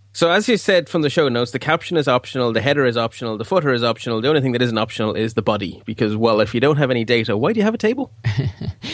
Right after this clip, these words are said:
Speaker 2: So, uh, what, what's the difference between a caption and a heading?
Speaker 1: Uh, we're gonna see these in action, but the caption is sort of for describing what it is that's going to be in the table. So either you can treat that as,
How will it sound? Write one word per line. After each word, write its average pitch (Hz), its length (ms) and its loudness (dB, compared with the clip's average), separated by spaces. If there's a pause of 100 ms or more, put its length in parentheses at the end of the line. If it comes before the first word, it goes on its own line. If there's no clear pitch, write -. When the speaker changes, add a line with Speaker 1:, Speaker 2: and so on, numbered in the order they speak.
(140)
Speaker 2:
So, 208 380 -2
uh, - 40 -6
what, 233 220 0 (180)
what's 254 240 0
the 240 60 -4
difference 226 320 -2
between 208 280 -2
a 151 60 2
caption 160 420 0
and 135 140 2
a 127 60 4
heading? 123 400 0 (1160)
Speaker 1:
Uh, 180 280 -2
we're 208 140 0
gonna 302 200 2
see 247 320 0
these 214 240 0
in 165 100 0
action, 175 300 -2
but 190 100 -4
the 185 80 -6
caption 226 480 -2
is 180 140 0
sort 196 200 2
of 170 100 0
for 180 100 0
describing 160 580 0
what 165 160 2
it 147 120 0
is 151 180 2
that's 143 160 -4
going 143 200 -2
to 135 100 -12
be 139 100 0
in 131 80 -2
the 120 60 -6
table. 135 360 0
So 135 340 2
either 143 240 2
you 139 180 -2
can 131 320 -6
treat 151 260 -2
that 131 140 2
as, 120 260 -4